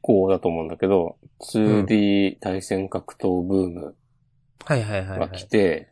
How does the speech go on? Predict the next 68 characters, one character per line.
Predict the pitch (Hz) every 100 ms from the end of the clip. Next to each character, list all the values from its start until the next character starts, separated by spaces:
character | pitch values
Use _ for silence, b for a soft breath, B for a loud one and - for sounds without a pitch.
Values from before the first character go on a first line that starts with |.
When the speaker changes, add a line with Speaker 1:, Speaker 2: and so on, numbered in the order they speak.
| _
Speaker 1:
で、 | - 87
エ | 101
ス | - 147
エ | 160
ヌ | 160 139
ケ | 147 110
ー |
が | 85
そ | 90
の | 92
頃 | 87
は | 78
ブ | 98
イ | 87
ブ | 78
イ |
言 |
わ | 78
せ | 73 80
て | 80
い | 76
て、 | 90 78 71 _ _ -
Speaker 2:
は | 120
い | 101
は | 95
い |
は |
い。 | 90 - 95 _ _ _ _ _ _
Speaker 1:
な | -
ん | -
か、 | - -
え | 78
っ |
と、 | - 80
キ | - 123
ン | 123 117 113
グ | 110
オ |
ブ | 107
フ | 113
ァ | 101
イ |
タ | - 80
ー | 82
ズ | -
と | -
か、 | - 80 73 _ _ _ _ _ _ _ _ - _ _ _ _ _ _ _ _ -
あ | 110 95
と | - 98 95
は、 | 90 90 90
あ | 90
の、 | - -
サ | - 120
ム | 143
ス | 143 -
ピ | 131
と | - -
か、 | - - _ _ _ _ -
Speaker 2:
う | 143 139 123 104
ん。 |
Speaker 1:
サ | 95
ム | 90 104
ラ | 104 101
イ |
ス | 92 -
ピ | 123
リ |
ッ | 107